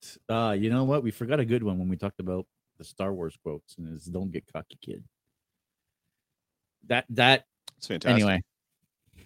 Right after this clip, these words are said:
Speaker 2: M C U next. Oh, I've got one for the M C U and no one's gonna agree with me on it, but
Speaker 1: Okay,
Speaker 2: I
Speaker 1: well, you
Speaker 2: think
Speaker 1: know
Speaker 2: it's
Speaker 1: what?
Speaker 2: the
Speaker 1: Go
Speaker 2: key.
Speaker 1: ahead. Go ahead.
Speaker 2: It's your turn. No, it's your turn.
Speaker 1: That's okay. Go ahead, M C U. Okay, you know
Speaker 2: I'm
Speaker 1: what?
Speaker 2: almost
Speaker 1: No,
Speaker 2: a-
Speaker 1: then,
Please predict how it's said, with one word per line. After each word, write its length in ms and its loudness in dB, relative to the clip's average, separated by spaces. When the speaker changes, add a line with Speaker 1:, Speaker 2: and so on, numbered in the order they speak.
Speaker 2:
M 160 6
C 160 2
U 140 8
next. 360 4
Oh, 380 6
I've 180 4
got 220 10
one 100 6
for 120 -4
the 120 4
M 140 4
C 200 0
U 180 8
and 180 2
no 140 10
one's 180 6
gonna 160 4
agree 220 0
with 100 -4
me 120 -2
on 140 -2
it, 100 -4
but 160 2
Speaker 1:
Okay, 240 12
Speaker 2:
I 40 12
Speaker 1:
well, 160 12
you 80 12
Speaker 2:
think 0 -
Speaker 1:
know 80 12
Speaker 2:
it's 40 12
Speaker 1:
what? 120 12
Speaker 2:
the 60 6
Speaker 1:
Go 140 12
Speaker 2:
key. 20 12
Speaker 1:
ahead. 260 10
Go 180 10
ahead. 260 6
Speaker 2:
It's 100 -2
your 120 6
turn. 340 12
No, 160 12
it's 100 10
your 100 2
turn. 180 6
Speaker 1:
That's 140 10
okay. 320 6
Go 140 10
ahead, 200 10
M 140 6
C 160 0
U. 240 6
Okay, 220 12
you 100 12
know 100 10
Speaker 2:
I'm 60 12
Speaker 1:
what? 140 12
Speaker 2:
almost 220 8
Speaker 1:
No, 60 2
Speaker 2:
a- 20 -2
Speaker 1:
then, 420 10